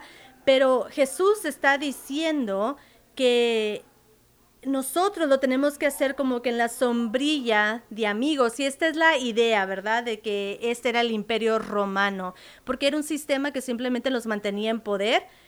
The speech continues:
y humillaba a las personas. Pero Jesús les está diciendo a los discípulos, "Tú sabes cómo los líderes de los gentiles operan." Vamos a llamarle como un poder sobre un sistema de autoridad.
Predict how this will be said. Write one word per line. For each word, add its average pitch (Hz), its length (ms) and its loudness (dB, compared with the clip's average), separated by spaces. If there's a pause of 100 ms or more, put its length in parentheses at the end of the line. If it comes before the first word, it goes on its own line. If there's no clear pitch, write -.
(120)
y 233 120 -2
humillaba 233 380 4
a 233 40 4
las 202 180 0
personas. 180 500 -6
Pero 240 180 0
Jesús 320 440 0
les 381 180 0
está 247 260 0
diciendo 233 460 0
a 226 40 2
los 220 160 0
discípulos, 214 600 -4
"Tú 359 120 0
sabes 330 840 2 (420)
cómo 311 640 4
los 233 420 0
líderes 240 880 4
de 226 100 0
los 208 240 0
gentiles 214 1040 -4 (420)
operan." 247 640 2 (320)
Vamos 254 320 -2
a 285 100 2
llamarle 240 440 2
como 240 300 2
un 233 120 0
poder 269 540 4
sobre 226 320 2
un 226 140 0
sistema 294 720 2
de 226 340 0
autoridad. 208 840 2